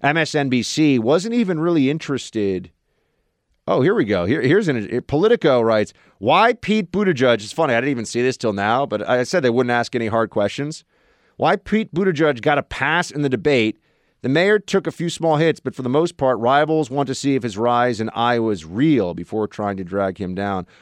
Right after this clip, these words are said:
Oh, no, no. Well, that's a little bit of a different spin than what I was thinking.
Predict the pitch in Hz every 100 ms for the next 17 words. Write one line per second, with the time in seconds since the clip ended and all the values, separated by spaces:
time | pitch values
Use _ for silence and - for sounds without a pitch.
0 | _ - 240 269 190 135 120 185 - 151
1 | 139 127 101 85 123 - 110 95 _ _
2 | _ _ _ - - 143 120 101 98 117
3 | 190 113 98 92 92 85 87